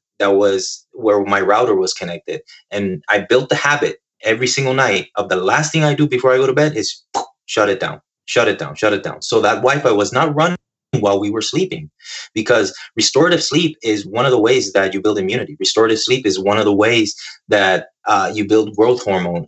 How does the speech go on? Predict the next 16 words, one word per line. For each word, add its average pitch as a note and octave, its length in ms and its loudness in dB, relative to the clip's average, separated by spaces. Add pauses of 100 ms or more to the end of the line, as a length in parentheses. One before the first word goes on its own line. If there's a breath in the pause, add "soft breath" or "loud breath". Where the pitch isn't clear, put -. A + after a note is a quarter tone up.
and G2 160 -4
all B2 280 2
the B2 100 2
regenerative, G#2+ 840 2 (160)
regenerative A2 840 0 (120)
aspects G#2 560 -2
of G2 180 0
the F#2 80 -4
body G2+ 420 0
at G#2 260 -2
night C#3+ 300 -2 (220)
while G#2+ 260 0
you're A2 160 2
healing, A2 380 -2
you're F#2 120 0
sleeping. F#2 520 -4